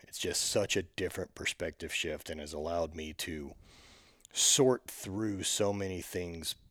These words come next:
better and faster and come to a place that, you know how you get over a thing and you have, whenever you see it and it triggers, you have to convince yourself that, like, "We don't respond that way anymore," and then you move on?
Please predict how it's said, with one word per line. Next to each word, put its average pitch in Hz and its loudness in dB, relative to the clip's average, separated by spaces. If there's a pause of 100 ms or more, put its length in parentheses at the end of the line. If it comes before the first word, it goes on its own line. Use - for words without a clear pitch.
better 92 4
and 80 -6
faster 85 0 (420)
and 90 -6
come 135 2
to 131 2
a 90 2
place 92 0
that, 87 2 (1400)
you 185 10
know 202 12
how 202 12
you 143 6
get 139 12
over 135 12
a 123 8
thing 127 4
and 110 -2
you 107 -4
have, 107 2
whenever 104 0
you 98 -4
see 110 2
it 107 0
and 90 -4
it 90 -4
triggers, 110 0
you 104 4
have 95 0
to - -4
convince 101 0
yourself - 2 (800)
that, 87 -2
like, 87 -4 (200)
"We 113 0
don't 113 2
respond 104 2
that 98 4
way 110 0
anymore," 104 2
and 90 -4
then 95 -6
you 104 -4
move 107 -2
on? 107 4